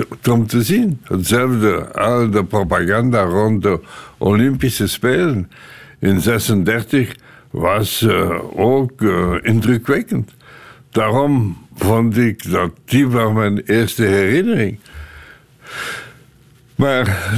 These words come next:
dat betekent helemaal niet dat ik <laughs> was een voorstander wa-, van het regime, want toen, eh, op tien mei is de oorlog begonnen. Natuurlijk was hem,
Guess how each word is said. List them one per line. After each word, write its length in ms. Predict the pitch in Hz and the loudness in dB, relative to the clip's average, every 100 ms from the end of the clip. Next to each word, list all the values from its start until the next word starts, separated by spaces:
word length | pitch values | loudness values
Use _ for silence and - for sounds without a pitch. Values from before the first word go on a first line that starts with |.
| 113 | -2
dat 400 | 101 113 113 104 | 0 0 0 0
betekent 600 | 110 107 123 104 110 98 | -2 0 0 0 -2 0
helemaal 440 | 139 135 127 104 | 0 2 2 2
niet 280 | 101 165 170 | 2 0 0
dat 220 | 147 127 | -2 0
ik 160 | 131 92 | 0 0
<laughs> 80 | - | -2
was 240 | 113 - - - | -2 -4 -4 -2
een 160 | 135 | -2
voorstander 920 | - - 107 131 120 123 117 107 107 95 | -2 0 0 0 0 0 0 0 0 2
wa-, 220 | 101 90 | 0 0
van 220 | 87 104 98 | -2 0 2
het 220 | 98 92 | 0 0
regime, 420 | 101 107 135 180 147 | 0 0 2 0 2
want 280 | 113 92 - | 0 -2 0
toen, 420 | 131 131 110 - - - - - - | 2 2 0 -4 -14 -20 -20 -20 -14
eh, 640 | - 98 104 101 95 90 87 | -2 0 2 2 2 0 0
op 240 | 101 90 | -2 -4
tien 300 | - 120 107 | 0 2 2
mei 460 | 101 107 107 101 92 | 2 2 2 2 2
is 160 | 82 71 | -2 -4
de 200 | 92 - | -4 -4
oorlog 720 | 85 82 101 107 101 82 90 | -4 0 2 4 2 0 -2
begonnen. 500 | 87 80 117 175 175 | -2 0 0 0 0
Natuurlijk 600 | 113 87 107 98 92 - | 0 0 0 2 0 0
was 260 | 92 85 | -2 -2
hem, 260 | 82 80 78 | -2 -4 -4